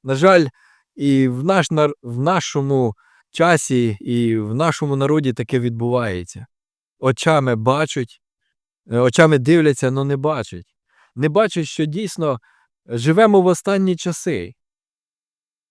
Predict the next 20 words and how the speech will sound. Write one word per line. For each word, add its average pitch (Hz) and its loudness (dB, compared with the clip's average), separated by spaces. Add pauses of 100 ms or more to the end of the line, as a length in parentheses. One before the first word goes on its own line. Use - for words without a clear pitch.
(140)
Опять, 156 4 (500)
е, 110 -6
знову 156 2
з-, 123 -8 (380)
зробився, 143 2
ну, 135 -6
зробився 151 2
такий 151 0
переполох 151 2
на 143 -2
землі 143 0 (280)
про 131 0
Лос-Анджелес. 143 -2
Чули, 147 -2
да? 127 -4
Про 110 -8
ці 110 -6 (180)
пожари. 131 -2 (1040)
Війни 165 0
кругом, 139 -2